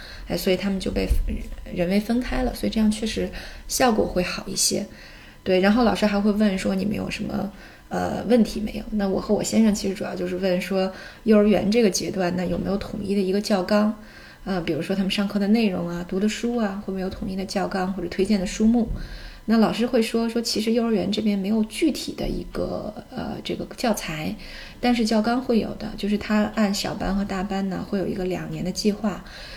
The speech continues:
那么两年以后，比如说从，呃，这个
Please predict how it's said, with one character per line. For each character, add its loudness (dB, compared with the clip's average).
那 0
么 2
两 -2
年 4
以 0
后， -2
比 0
如 2
说 2
从， -4
呃， -6
这 -4
个 -4